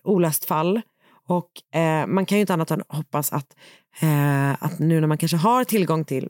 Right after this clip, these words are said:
bättre forensiska metoder och, liksom, rättsmedicinska tekniker, eh, att man kanske kan, eh, komma närmare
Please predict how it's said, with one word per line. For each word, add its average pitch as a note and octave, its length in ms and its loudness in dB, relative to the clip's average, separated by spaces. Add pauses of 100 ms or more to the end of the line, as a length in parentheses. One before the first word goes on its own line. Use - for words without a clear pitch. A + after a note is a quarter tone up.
bättre F3 520 -2 (380)
forensiska D3 840 -2
metoder C#3+ 640 0
och, C#3 140 -12
liksom, C#3 280 -2
rättsmedicinska - 1040 -4
tekniker, C#3+ 640 -2 (340)
eh, D#3 400 2
att - 180 -6
man D3+ 120 0
kanske D3 260 -4
kan, C3+ 480 0
eh, C3+ 1080 -2 (140)
komma E3 440 2
närmare C#3+ 720 0